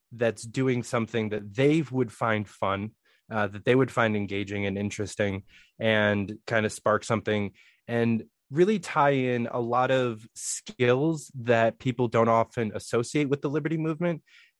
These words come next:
with the liberty movement. Because, uh, actually, I'll, I'll talk about your wife real quick, 'cause I'm really excited about that episode coming up. Um, like, I, I wanna talk about using graphic design and marketing and branding for liberty, for activists, 'cause,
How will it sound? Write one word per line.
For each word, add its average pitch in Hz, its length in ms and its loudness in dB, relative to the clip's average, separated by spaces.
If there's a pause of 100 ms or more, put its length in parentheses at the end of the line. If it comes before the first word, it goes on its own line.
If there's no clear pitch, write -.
(540)
with 139 240 0
the 127 100 2
liberty 117 400 2
movement. 98 380 -6
Because, 120 580 2 (300)
uh, 120 180 2
actually, 135 500 2
I'll, 127 220 2 (280)
I'll 123 220 0 (300)
talk 135 220 0
about 127 260 0
your 120 120 -2
wife 143 280 0
real 101 120 -2
quick, 92 240 -14
'cause 117 120 -4
I'm 117 80 -2
really 117 220 4
excited 113 320 2
about 110 240 2
that 123 160 4
episode 101 400 -2
coming 104 280 0
up. 101 160 0 (340)
Um, 120 500 4
like, 127 240 4
I, 127 100 6 (180)
I 139 60 4
wanna 139 220 6
talk 139 300 0
about 123 320 2
using 131 560 -4 (260)
graphic 131 340 -2
design 120 320 2
and 113 120 2
marketing 113 420 0
and 101 100 -6
branding 113 580 0 (400)
for - 440 -2
liberty, 117 340 0
for 113 180 -6
activists, 117 540 -6
'cause, 113 320 -6